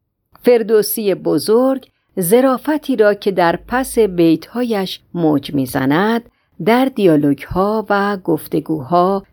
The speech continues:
به اوج می‌رساند. کسانی که این نوادهٔ سام را خام می‌پندارند،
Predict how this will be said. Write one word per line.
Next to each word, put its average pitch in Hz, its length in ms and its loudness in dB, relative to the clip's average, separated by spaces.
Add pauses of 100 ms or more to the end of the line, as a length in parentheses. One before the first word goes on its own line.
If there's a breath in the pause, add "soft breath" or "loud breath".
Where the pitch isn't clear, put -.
(160)
به 180 260 2
اوج 208 360 0
می‌رساند. - 880 -6 (960)
کسانی 247 640 2
که 202 180 -4
این 214 440 -2 (160)
نوادهٔ 190 800 2
سام 233 440 -2
را 165 340 2 (260)
خام 247 420 -2
می‌پندارند، 143 1040 -2